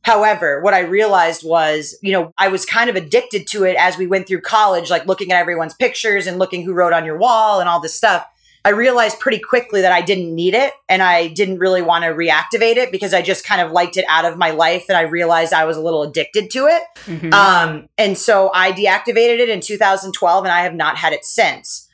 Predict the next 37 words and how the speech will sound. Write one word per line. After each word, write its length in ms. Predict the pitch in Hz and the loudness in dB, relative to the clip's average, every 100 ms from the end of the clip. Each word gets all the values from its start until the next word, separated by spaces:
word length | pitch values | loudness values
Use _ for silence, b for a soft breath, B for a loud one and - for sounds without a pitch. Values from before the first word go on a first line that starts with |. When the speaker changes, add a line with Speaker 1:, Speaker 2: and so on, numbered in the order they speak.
| b | b
Speaker 1:
I'll 180 | 190 190 | 0 2
tell 180 | 240 208 | 2 0
the 140 | 190 | 2
other 220 | 220 240 247 | 0 0 -4
piece 260 | 214 208 | -6 -6
of 60 | 185 | -2
that 160 | 180 | -2
story, 480 | - - 170 170 170 - | -2 -2 0 0 -2 0
but 100 | 180 | 2
I'll 100 | 175 | 2
let 180 | 170 | 0
Duds 280 | 185 175 170 | 2 0 0
kinda 200 | - 170 | -2 -2
go 160 | 165 170 | 0 -2
through 220 | 170 160 | -2 -2
her 220 | 170 165 | 0 0
little 360 | 156 151 151 - | 0 0 -2 -4
journey 260 | 175 170 156 | -2 0 0
after 240 | 156 147 | -4 -6
school. 380 | 139 147 135 127 - | -10 -8 -8 -10 -2
Speaker 2:
Yeah, 360 | 285 240 196 | 2 4 2
so 400 | 202 269 247 240 | 2 4 4 2
mine's 480 | 233 240 277 285 285 | 2 2 2 2 2
a 80 | 285 | 0
little 420 | 233 226 220 220 | 2 4 4 4
bit 280 | 214 196 196 | 2 -2 0
different, 520 | 185 - 185 185 190 226 | -2 2 0 0 -4 -4
but 560 | 185 208 202 190 196 | 0 2 4 2 0
sharing 680 | - - - - 233 233 226 | -4 -4 -2 2 4 4 2
some 180 | 220 220 | -2 -2
of 80 | 202 | 0
the 80 | 196 | 0
same 600 | - - 208 196 196 190 | 0 2 2 2 -2 -4
concerns. 640 | 190 185 196 180 180 196 | -4 -2 0 0 0 0
Obviously, 460 | 196 208 233 - 220 | 2 2 0 0 0
after 360 | 180 185 214 | 0 0 -2
college, 880 | 196 196 180 185 190 202 202 202 - | 0 2 2 2 2 0 -2 -8 -10